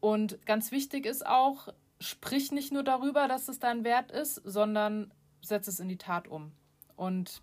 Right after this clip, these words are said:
bei mir ist es so, ich hab jetzt meinen Wert Freiheit tatsächlich zumindest mal für ein halbes Jahr in die Tat umgesetzt, indem ich, äh, den Andreas davon überzeugt habe, dass wir ein halbes Jahr eine Auszeit nehmen und tatsächlich auf Reisen gehen.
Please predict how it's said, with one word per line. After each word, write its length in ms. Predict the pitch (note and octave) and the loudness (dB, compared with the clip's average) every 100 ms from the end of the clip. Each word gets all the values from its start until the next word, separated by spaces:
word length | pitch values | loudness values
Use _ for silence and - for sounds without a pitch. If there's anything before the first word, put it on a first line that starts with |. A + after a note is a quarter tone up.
| - | -2
bei 100 | F#3+ | 0
mir 240 | G#3+ B3+ | 2 2
ist 120 | C4 | 0
es 160 | A#3+ A#3 | -4 -6
so, 300 | B3 B3+ F3 - | -4 -2 -4 -4
ich 160 | A3+ | -4
hab 140 | A3+ A3 | -2 -2
jetzt 240 | G#3 - | -6 -2
meinen 280 | G3 G3 F#3+ | 0 0 0
Wert 200 | F#3+ F#3+ | 0 -2
Freiheit 920 | - - F#3+ G#3+ A3 A#3+ C#4+ - - | -6 2 2 2 2 0 0 -6 -8
tatsächlich 600 | G3+ F#3+ G#3+ A3+ B3 A#3 | -6 -2 -2 -4 -6 -8
zumindest 340 | - G#3 C4+ B3 | -4 -2 -2 -4
mal 100 | F#3+ | -6
für 120 | G3 | -6
ein 80 | F#3+ | -2
halbes 340 | G3 F#3+ F#3 | -2 -2 -4
Jahr 200 | F#3 G3 | 2 2
in 60 | G#3+ | 2
die 80 | G3+ | -2
Tat 220 | F#3+ F#3 | -4 -4
umgesetzt, 680 | G#3 G#3+ G3 C4+ - - - _ _ _ _ _ | -4 -6 -6 -6 -8 -16 -20 _ _ _ _ _
indem 340 | G#3 G3+ G#3 G#3 | -6 0 2 0
ich, 260 | G#3+ - | -4 -4
äh, 200 | G3 G3+ | 0 2
den 120 | G3 F#3 | 2 -2
Andreas 360 | F3+ A3 A#3 | -2 -2 -2
davon 320 | A3+ G#3 G#3 | -4 -4 -4
überzeugt 540 | G3 F#3+ F#3 G3 G3 G#3 | -2 -4 -2 -2 -2 0
habe, 200 | G3 F#3+ | 0 0
dass 240 | F#3 F3+ | -4 -4
wir 220 | F#3+ F#3 F3 | -2 0 0
ein 140 | F3+ | 0
halbes 280 | E3+ E3+ - | -2 -2 -6
Jahr 80 | E3+ | -2
eine 100 | D3+ | -2
Auszeit 400 | F#3 - F3+ F#3 | -2 -4 -8 -6
nehmen 240 | F3+ F3+ | -6 -6
und 120 | E3+ | -6
tatsächlich 460 | F3 - E3+ E3+ E3 | -8 -10 -10 -10 -10
auf 140 | D#3+ - | -10 -10
Reisen 300 | C3 D#3 D3+ | -10 -12 -14
gehen. 280 | - - | -14 -14